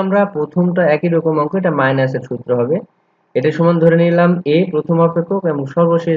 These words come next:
যেটা রয়েছে, সেটা সমান ধরে নিলাম b। তাহলে প্রদত্ত রাশি কি দাঁড়ায়? এখানে এ কিউব,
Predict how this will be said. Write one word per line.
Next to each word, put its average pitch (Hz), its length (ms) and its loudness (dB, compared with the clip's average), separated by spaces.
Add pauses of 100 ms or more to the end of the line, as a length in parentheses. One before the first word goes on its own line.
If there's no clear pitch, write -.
যেটা 135 220 -4
রয়েছে, 139 260 -4
সেটা 139 160 -2 (100)
সমান 131 260 -6
ধরে 123 200 0
নিলাম 131 220 -2 (100)
b। - 20 -2 (840)
তাহলে 160 240 6
প্রদত্ত 175 240 -4 (100)
রাশি 180 240 -2
কি 180 140 0
দাঁড়ায়? 185 280 4
এখানে 170 180 2 (120)
এ - 100 -4
কিউব, 180 220 -2